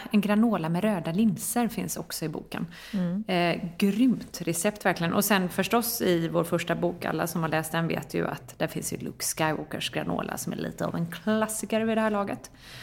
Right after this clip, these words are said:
Speaker 1: Nötter och frön är ju sånt som vi bör äta mer av.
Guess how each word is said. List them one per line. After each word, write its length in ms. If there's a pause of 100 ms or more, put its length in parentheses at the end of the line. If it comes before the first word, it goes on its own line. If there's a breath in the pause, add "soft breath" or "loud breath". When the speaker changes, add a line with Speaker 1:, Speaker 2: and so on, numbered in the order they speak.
(300 loud breath)
Speaker 1:
Nötter 400
och 80
frön 340
är 220
ju 480 (240)
sånt 280
som 160
vi 160
bör 340
äta 320
mer 280
av. 260